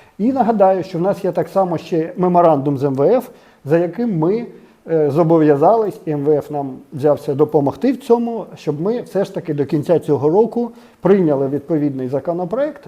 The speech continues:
І я так думаю, що голова податкового комітету якраз і скомунікував, що ми, можливо, і не приймемо, але ми дуже швидко намагаємось рухатись в цьому напрямку з тим, щоб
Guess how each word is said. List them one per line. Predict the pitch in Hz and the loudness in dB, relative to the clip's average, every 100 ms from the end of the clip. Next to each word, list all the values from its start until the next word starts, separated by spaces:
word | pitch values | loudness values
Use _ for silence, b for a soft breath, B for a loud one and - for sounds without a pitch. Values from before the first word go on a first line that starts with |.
| - | -10
І | 214 240 240 | -4 -4 -4
я | 185 214 | -2 -2
так | 208 165 | -2 -4
думаю, | 185 180 | -4 -4
що | - 156 | -6 -2
голова | 170 175 | 0 0
податкового | 160 160 151 - 165 147 | 0 0 -2 2 2 2
комітету | 175 185 247 240 220 B B 160 | 0 -2 0 0 -4 B B -6
якраз | 170 208 185 - | 0 2 2 0
і | 196 | -6
скомунікував, | - 202 196 180 202 180 147 131 | -4 -2 -2 0 0 4 4 2
що | - 170 | -6 -4
ми, | 180 180 160 175 | -2 -2 -2 0
можливо, | 175 190 190 175 | 0 4 4 4
і | 160 | 2
не | 165 | 0
приймемо, | 240 311 240 160 131 - | 0 2 2 0 -2 -2
але | 170 208 180 | 0 0 0
ми | 185 180 B B B | 0 -2 B B B
дуже | 165 208 190 | -2 0 -2
швидко | - 262 - 196 | 0 0 2 0
намагаємось | 165 160 160 190 180 160 - | 2 4 4 4 2 -4 -2
рухатись | 190 254 170 - 131 | -2 0 -2 -4 -6
в | - | -2
цьому | - 165 139 | 2 2 2
напрямку | 185 254 208 151 143 | 0 -2 -4 -6 -10
з | - | -8
тим, | 202 196 | -6 -6
щоб | - | -6